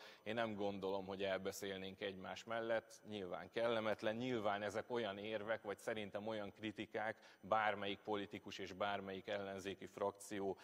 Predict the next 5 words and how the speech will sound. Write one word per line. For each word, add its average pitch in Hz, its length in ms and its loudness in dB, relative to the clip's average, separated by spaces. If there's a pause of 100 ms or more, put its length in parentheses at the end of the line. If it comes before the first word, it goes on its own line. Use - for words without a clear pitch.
(140)
fogalmazza 101 760 2
meg 104 240 -2
azokat, 113 440 0
amelyek 113 560 0
a, 107 260 4